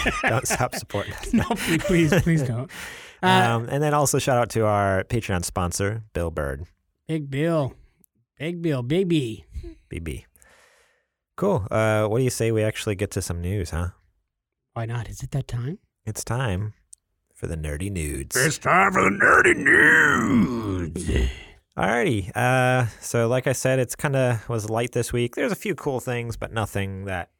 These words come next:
Speaker 2: you know, it's gonna take forever for us to talk about.
Speaker 1: We just
Speaker 2: So
Speaker 1: make stuff up. That's what you usually do when you're strapped
Speaker 2: Yeah.
Speaker 1: for
Speaker 2: Yeah, you know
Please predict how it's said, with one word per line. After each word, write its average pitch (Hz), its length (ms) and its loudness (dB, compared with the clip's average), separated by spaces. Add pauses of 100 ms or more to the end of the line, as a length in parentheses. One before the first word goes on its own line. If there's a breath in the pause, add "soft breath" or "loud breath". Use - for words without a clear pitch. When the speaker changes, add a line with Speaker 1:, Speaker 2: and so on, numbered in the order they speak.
(160)
Speaker 2:
you 82 80 -10
know, 80 100 -8
it's 82 100 -8
gonna 92 140 -6
take 87 200 -8
forever 82 340 -6
for - 100 -10
us 85 120 -6
to - 60 -10
talk 82 260 -8
about. 85 380 -8
Speaker 1:
We 208 120 0
just 247 120 -2
Speaker 2:
So 151 60 0
Speaker 1:
make 147 160 0
stuff 127 280 -2
up. 127 300 0 (160)
That's 147 200 -6
what 120 220 -4
you 139 120 0
usually 120 380 0
do 117 300 -2
when 110 440 -10 (140)
you're 107 120 -8
strapped 113 340 -4
Speaker 2:
Yeah. 90 180 -6
Speaker 1:
for 101 80 -10 (200)
Speaker 2:
Yeah, 92 160 -4
you - 140 -2
know 101 140 2